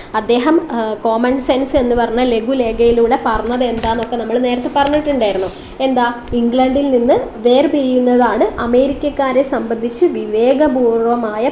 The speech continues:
പ്രവൃത്തി എന്ന് കോമൺ സെൻസ് ലഘുലേഖയിലൂടെ പ്രഖ്യാപിച്ചതാര്? തോമസ് പെയിൻ ആണ്.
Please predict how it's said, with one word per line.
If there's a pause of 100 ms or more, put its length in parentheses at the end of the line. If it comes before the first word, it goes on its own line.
പ്രവൃത്തി
എന്ന് (420)
കോമൺ
സെൻസ്
ലഘുലേഖയിലൂടെ
പ്രഖ്യാപിച്ചതാര്? (300)
തോമസ്
പെയിൻ
ആണ്.